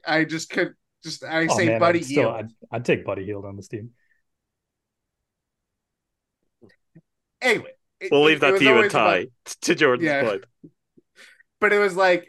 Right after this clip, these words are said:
Speaker 1: okay, Brad Beal is maybe the closest, like, person or thing that was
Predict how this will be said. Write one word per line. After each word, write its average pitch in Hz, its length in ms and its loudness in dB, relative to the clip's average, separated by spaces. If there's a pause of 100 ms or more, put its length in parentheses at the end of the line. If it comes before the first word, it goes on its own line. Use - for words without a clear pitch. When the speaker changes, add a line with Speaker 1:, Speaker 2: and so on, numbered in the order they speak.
(120)
Speaker 1:
okay, 165 460 -2 (680)
Brad 208 280 2
Beal 196 260 0
is 151 120 -4
maybe 165 340 -2
the 151 100 -6
closest, 151 920 -10
like, 127 380 -8 (1200)
person 139 560 -8
or 113 240 -14
thing 131 240 -8
that 117 120 -14 (160)
was 123 380 -14